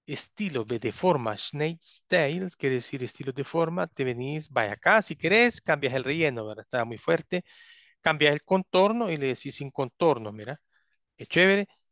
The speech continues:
y te venís a efectos, mira, en efectos, pues aquí,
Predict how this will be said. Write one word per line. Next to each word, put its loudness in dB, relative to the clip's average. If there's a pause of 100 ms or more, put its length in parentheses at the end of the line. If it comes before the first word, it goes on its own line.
(100)
y 2
te -2
venís -4
a 2
efectos, -2
mira, -12
en -2
efectos, 0 (600)
pues 4
aquí, 0